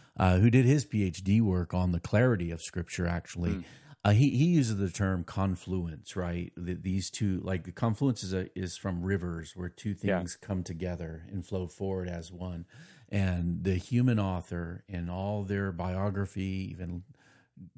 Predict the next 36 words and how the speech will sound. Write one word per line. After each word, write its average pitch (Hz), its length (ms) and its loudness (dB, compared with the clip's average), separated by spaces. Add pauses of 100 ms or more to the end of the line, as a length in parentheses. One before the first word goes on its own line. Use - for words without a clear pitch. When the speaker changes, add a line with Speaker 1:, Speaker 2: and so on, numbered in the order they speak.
(240)
Speaker 1:
linguistic 110 760 4
twi-, 113 300 0 (120)
twitches, 110 520 2
the 104 240 -2
certain 107 340 -2
words 104 340 -2
they 104 140 -4
like, 104 500 -4 (360)
uh, 98 140 -2 (140)
were 101 420 -2
com-, 98 420 -4
com-, 101 260 -4 (100)
come 127 240 2
together 104 560 -2
into 95 520 0
the 90 120 -4
text, - 760 -6
right, 90 380 -4 (360)
that 98 220 2
is 90 260 -2 (160)
ultimately 92 560 0
inspired 90 840 -2
by 90 160 -2
God. 120 320 0
So 113 140 2
it's 104 140 0
right 110 520 0
to 92 120 -4
say, 73 480 -6 (380)
say 92 360 2
that 90 260 -4
Paul 95 320 2
is 87 100 -4
the 92 140 -2
author 92 500 -2
of, 90 400 -6